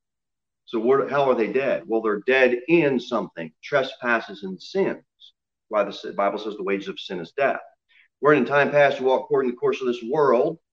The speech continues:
according to the prince of the power of the air, spirit that now worketh in the children of disobedience." It doesn't matter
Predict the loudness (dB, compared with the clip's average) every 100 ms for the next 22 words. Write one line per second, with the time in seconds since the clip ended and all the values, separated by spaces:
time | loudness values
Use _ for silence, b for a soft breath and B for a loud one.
0 | _ _ -2 0 0 0 -2 -2 -8 -4
1 | 2 4 4 0 -2 2 2 2 0 -2
2 | -8 B _ -10 0 0 0 0 2 2
3 | 2 0 -4 -6 -4 0 0 2 -2 0
4 | -2 0 -2 -2 -4 -2 -2 -4 _ -20
5 | _ _ _ _ _ _ _ _ _ -6
6 | -2 -2 -4 -6 0 0 0 -2 -6